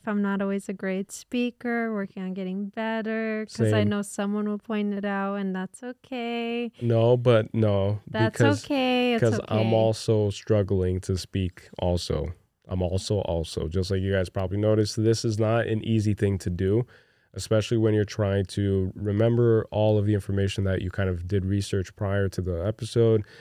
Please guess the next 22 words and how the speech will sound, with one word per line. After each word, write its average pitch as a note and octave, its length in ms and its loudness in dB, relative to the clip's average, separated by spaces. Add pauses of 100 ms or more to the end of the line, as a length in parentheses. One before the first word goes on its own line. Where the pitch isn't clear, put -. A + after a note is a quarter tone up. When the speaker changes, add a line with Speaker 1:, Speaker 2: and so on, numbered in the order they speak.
(280)
Speaker 2:
Uh, F#2+ 300 0
you G2 480 0 (260)
take A#2+ 240 2
notes A2 460 4
and G2 180 0
you G2 140 0
write G2 240 0
pages A2+ 400 0
and G#2 140 0
pages, G2 440 0
but F#2+ 220 0
even G2+ 260 0
that's F#2+ 280 -2
not F#2+ 100 0
enough F#2 340 -2
to - 120 -4
really F#2+ 280 0
get F#2+ 220 -4
your F2 80 -8
point A2 240 -2
across G2+ 480 -2
and, F2+ 260 -4